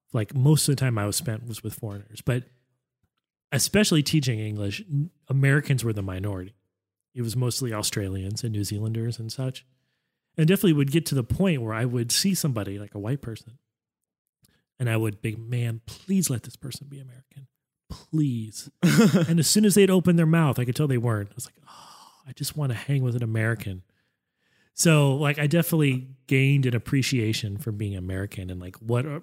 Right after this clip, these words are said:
Speaker 1: and things that are American and the
Speaker 2: That's, that's also really interesting too, 'cause, uh, s-, I've seen this, uh, because of, uh, I don't know, it's, I,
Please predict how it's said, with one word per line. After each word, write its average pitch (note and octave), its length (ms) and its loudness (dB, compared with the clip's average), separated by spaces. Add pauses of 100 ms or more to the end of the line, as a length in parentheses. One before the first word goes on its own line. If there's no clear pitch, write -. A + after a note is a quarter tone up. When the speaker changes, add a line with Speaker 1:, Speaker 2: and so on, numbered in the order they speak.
Speaker 1:
and A#2 240 -4
things B2 360 -2
that A2+ 140 -2
are G2+ 200 -2
American F#2+ 520 -6
and G2 120 -6
the G2+ 120 -6 (720)
Speaker 2:
That's, D#3 340 2 (400)
that's E3+ 280 6
also C#4+ 260 8
really D#3+ 260 10
interesting D3 380 4
too, F#3 260 8
'cause, C#3+ 240 4
uh, D3+ 220 4
s-, C#3+ 200 0
I've C#3+ 220 2
seen C#3+ 280 6
this, C3 260 4 (100)
uh, A2+ 320 2
because A2 460 -2
of, G#2 240 2
uh, F#2+ 240 2 (340)
I - 60 -16
don't B2+ 160 0
know, F#2 160 -2
it's, - 320 -6 (440)
I, B2 60 -20